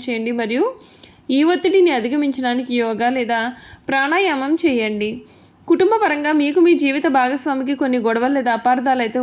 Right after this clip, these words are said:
ఉంటాయి. సూర్యుడి సంచారం వేళ మిమ్మల్ని మీరు దూకుడుగా మరియు మొండిగా మార్చవచ్చు. ఫలితంగా మీ కుటుంబ సభ్యులతో మీకు కొన్ని సమస్యలు అయితే ఏర్పడవచ్చు. ఈ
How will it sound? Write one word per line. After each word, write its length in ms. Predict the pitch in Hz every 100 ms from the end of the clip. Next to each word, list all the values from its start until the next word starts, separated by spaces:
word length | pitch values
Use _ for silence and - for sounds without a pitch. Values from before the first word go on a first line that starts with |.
| 240
ఉంటాయి. 300 | 220 220 220 240
సూర్యుడి 320 | 269 269 311 330
సంచారం 400 | 302 311 277 277
వేళ 140 | 262 277 277
మిమ్మల్ని 320 | 262 262 254 254
మీరు 180 | 262 214
దూకుడుగా 520 | 240 254 285 254 233 247
మరియు 240 | 240 233 233 247 - - - -
మొండిగా 340 | 269 277 330 415 349
మార్చవచ్చు. 480 | 247 247 254 247 262
ఫలితంగా 480 | 285 269 403 381 294 269 415 - - - - 302
మీ 60 | 311
కుటుంబ 240 | 320 320 392 381
సభ్యులతో 440 | 294 285 285 294 277
మీకు 200 | 254 269 311
కొన్ని 160 | 302 277
సమస్యలు 360 | 269 254 254 269
అయితే 120 | 254 254
ఏర్పడవచ్చు. 540 | 240 247 247 247 254 440
ఈ 20 | -